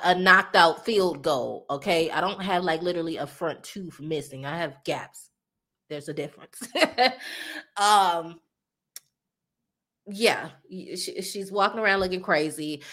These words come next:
Um, and then when she did get a tooth that could, you know, she could put in to, like, fill in that, that big space, she had the nerve to have Blueface's face on there. Like I said,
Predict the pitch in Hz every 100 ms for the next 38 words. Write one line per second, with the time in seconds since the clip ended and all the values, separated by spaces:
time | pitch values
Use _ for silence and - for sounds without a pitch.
0 | - - 190 185 226 302 302 302 302 254
1 | 285 254 247 208 202 262 226 196 165 190
2 | 160 - - 214 190 180 151 156 254 180
3 | 180 - _ _ 185 - 202 185 - -
4 | 226 208 202 202 202 185 160 160 156 _
5 | _ 202 196 180 170 180 - 165 165 175
6 | 180 - 214 208 208 - - - - _
7 | _ _ _ _ _ _ _ _ _ 180
8 | - 254 220 190 175 156 147 156 160 135
9 | 127 - 143 147 135 127 123 123 120 -
10 | 139 127 135 110 110 95 73 143 - -
11 | _ _ _ _ _ _ _ _ _ _
12 | _ _ _ _ _ _ _ _ _ _
13 | _ _ _ _ _ - - - - -
14 | - _ _ _ _ _ 226 269 220 196
15 | 190 160 135 -